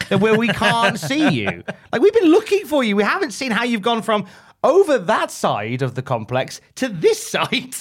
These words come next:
Speaker 2: Yeah.
Speaker 1: Sneaky bugger. So then he,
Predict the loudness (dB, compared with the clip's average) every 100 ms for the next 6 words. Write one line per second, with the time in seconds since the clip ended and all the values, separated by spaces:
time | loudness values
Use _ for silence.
0 | -16 -14 -10 -6 -6 -10 -14 -18 -14 -14
1 | -8 -6 -2 -4 0 -2 0 -6 -8 _
2 | _ _ -8 -4 -2 -2 -4 -8